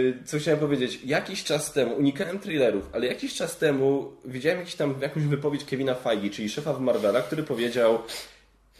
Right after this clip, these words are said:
„Thanos w pierwszych minutach filmu pokaże,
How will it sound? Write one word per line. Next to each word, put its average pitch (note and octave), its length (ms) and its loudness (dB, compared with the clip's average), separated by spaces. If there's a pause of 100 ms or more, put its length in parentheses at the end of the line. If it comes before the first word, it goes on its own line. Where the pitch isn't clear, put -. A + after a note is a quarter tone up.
(240)
„Thanos E3+ 640 2 (360)
w - 140 -20
pierwszych E3+ 460 0
minutach C3 400 2
filmu D3 600 6 (440)
pokaże, A#2+ 540 4